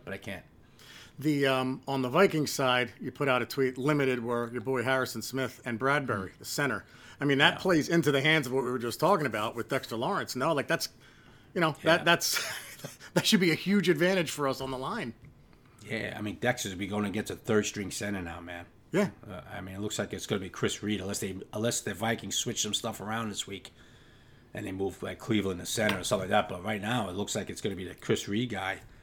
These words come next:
Speaker 1: uh, who's an old Colt, if I remember right, and, and he played last week at center when he had, uh, man, they're, they're hurting. I mean, that's advantage Leo, advantage Dexter, big time.
Speaker 2: Yeah.
Speaker 1: You know, up, up, you know, and, and these guys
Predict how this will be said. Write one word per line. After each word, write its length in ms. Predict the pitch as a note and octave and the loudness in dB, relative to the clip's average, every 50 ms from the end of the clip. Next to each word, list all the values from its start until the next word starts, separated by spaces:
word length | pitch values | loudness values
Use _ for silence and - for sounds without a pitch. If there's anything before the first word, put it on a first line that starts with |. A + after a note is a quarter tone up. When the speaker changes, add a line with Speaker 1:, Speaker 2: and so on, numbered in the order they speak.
| - - - - _ - - - - - - - - - - - - - | -20 -20 -20 -20 _ -20 -20 -20 -20 -20 -20 -20 -20 -20 -20 -20 -18 -14
Speaker 1:
uh, 240 | A2 G#2+ G#2 A2 G#2 | -12 -10 -10 -10 -10
who's 160 | G2+ G2+ F#2+ | -10 -10 -8
an 60 | F#2+ G2+ | -6 -4
old 260 | A2 G#2 G2 F#2+ - - | -4 -4 -4 -6 -10 -6
Colt, 260 | - A#2 A2+ C#3 C3+ | -2 0 0 0 0
if 120 | - - - | -4 -8 -8
I 60 | F2 | -8
remember 240 | F2+ G2+ A2 G#2+ - | -6 -4 -4 -4 -2
right, 220 | F#2 F2+ F2 F2+ G2+ | -2 -2 -2 -2 -4
and, 240 | G2+ G2 - - - | -6 -8 -8 -8 -10
and 140 | G#2+ G2+ | -6 -4
he 80 | G#2 G#2+ | -4 -4
played 260 | - - - G#2+ G2 F#2+ | -4 -2 -2 0 0 -2
last 320 | G2 G2+ A#2 B2 - - | -2 0 0 0 0 0
week 140 | G#2 F#2 - | -2 -6 -8
at 100 | G2 - | -8 -8
center 380 | - - G#2+ G2+ G2+ G2+ G2 - - | -4 -2 0 0 0 -2 -4 -8 -10
when 100 | - F#2 G2+ | -10 -10 -10
he 60 | G2+ | -8
had, 300 | F#2 G2 F#2+ G2 G2 G2 - - - - - - - - - - - - - | -8 -8 -6 -6 -8 -10 -12 -18 -20 -20 -20 -20 -20 -20 -20 -20 -20 -14 -10
uh, 200 | - A2 G#2+ G#2+ - - _ - - _ _ _ - | -10 -10 -10 -10 -14 -18 _ -20 -20 _ _ _ 0
man, 220 | A#2 A#2 A2 G#2+ | 4 4 4 4
they're, 120 | A2 G#2+ - | 4 0 0
they're 160 | - A#2+ G#2+ | 0 2 4
hurting. 320 | G2 A2 A#2+ A#2+ - F2 G2 | 8 10 8 8 8 4 -2
I 60 | G2+ | 0
mean, 120 | G#2 G#2 | 2 4
that's 280 | G#2+ A#2 A#2+ - - - - - _ - - - | 4 4 4 2 -4 -10 -12 -20 _ -20 -10 -8
advantage 520 | - G2+ - G#2+ A2+ A2+ A2+ A2 G2+ G2 | -8 -6 0 2 4 6 6 4 2 0
Leo, 360 | G2 F#2+ G#2+ A2+ A2+ A2 G#2 F#2+ | 0 2 4 6 6 4 4 0
advantage 480 | F2 E2+ G#2 A2 A2 A2 F#2 - - - | -2 -4 -4 -4 -2 -4 -4 -6 -8 -8
Dexter, 340 | A#2 A2+ A2 - - - - - - - - | -6 -6 -6 -6 -8 -10 -12 -16 -20 -12 -6
big 180 | - A2 G#2+ - | -4 -4 -4 -4
time. 300 | - F2 E2+ D#2 D#2+ D#2+ - - - - - - | -4 -4 -4 -4 -4 -6 -10 -20 -20 -20 -10 -4
Speaker 2:
Yeah. 120 | D3 B2 A2 | -2 -2 -2
Speaker 1:
You 60 | - - | -2 -6
know, 200 | - - - - - - - - | -12 -14 -14 -16 -20 -20 -14 -12
up, 220 | A#2 G#2 - - - | -12 -12 -10 -8 -8
up, 240 | F#2+ - - - - | -10 -10 -10 -8 -6
you 80 | A#2+ | -4
know, 120 | A2+ G2+ F#2+ | -4 -4 -6
and, 140 | F#2+ G2+ F#2+ | -10 -10 -12
and 100 | G2+ G2+ A#2+ | -10 -4 -4
these 160 | C3+ F3+ - | -4 -4 -2
guys 540 | - C#3 C3 A#2+ G#2+ G2+ G2 - - - | -2 0 0 0 0 -2 -4 -6 -8 -10